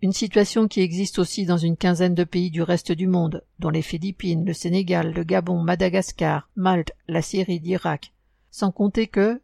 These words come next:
dans de nombreux autres pays, la reconnaissance du droit d'interrompre une grossesse ne veut pas dire que toutes les femmes peuvent avoir recours à l'avortement libre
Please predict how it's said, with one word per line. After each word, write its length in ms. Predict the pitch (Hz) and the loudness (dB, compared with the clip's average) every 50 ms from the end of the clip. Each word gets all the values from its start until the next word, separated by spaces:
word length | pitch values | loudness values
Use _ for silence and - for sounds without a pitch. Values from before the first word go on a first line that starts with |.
| _ - | _ -4
dans 140 | - 170 160 | -2 -2 0
de 120 | 151 165 | 0 0
nombreux 440 | 160 175 180 180 170 - 180 170 185 | 2 2 2 2 0 0 -2 0 -2
autres 260 | 196 180 - - 180 | -4 -4 -4 -4 -6
pays, 420 | - - 165 160 170 185 196 185 - _ _ _ _ | -2 -2 -2 0 0 -2 -4 -6 -8 _ _ _ _
la 120 | 226 196 165 | -4 -2 0
reconnaissance 680 | 175 185 180 - 214 202 208 214 - - 254 254 220 | 2 0 2 4 4 4 4 4 4 2 2 0 0
du 100 | - 196 | 0 -2
droit 240 | 180 175 - 214 208 | -2 2 2 2 4
d'interrompre 600 | 170 180 180 - 190 185 - 220 226 208 - 190 | 4 2 2 2 2 2 2 2 0 0 0 0
une 140 | 175 170 170 | 0 0 0
grossesse 680 | 160 175 - 170 175 - - 180 185 196 - - - - _ | 0 0 -2 -2 -4 0 0 0 0 0 -2 -6 -12 -8 _
ne 100 | - 175 | 0 2
veut 160 | 175 165 180 185 | 4 4 2 2
pas 160 | - 202 190 | 2 2 2
dire 220 | 185 220 226 - | 2 0 -2 0
que 80 | - 180 | 0 -4
toutes 340 | 165 - - 247 240 - - | -4 -2 -2 -2 -2 0 2
les 120 | - 175 | 2 2
femmes 340 | - - 185 160 160 165 160 | 2 2 0 0 0 0 -2
peuvent 240 | - 175 - - - | -2 -4 -6 -2 -2
avoir 260 | - 170 160 180 175 160 | -2 0 0 0 0 0
recours 340 | 175 170 - - 208 190 | 0 -2 0 -2 0 0
à 80 | 190 175 | 2 2
l'avortement 600 | 165 165 160 185 175 - - - 180 165 165 165 | 2 2 2 0 -4 -2 0 0 2 2 4 2
libre 380 | 160 160 165 165 160 170 170 | 2 2 0 0 0 -2 -6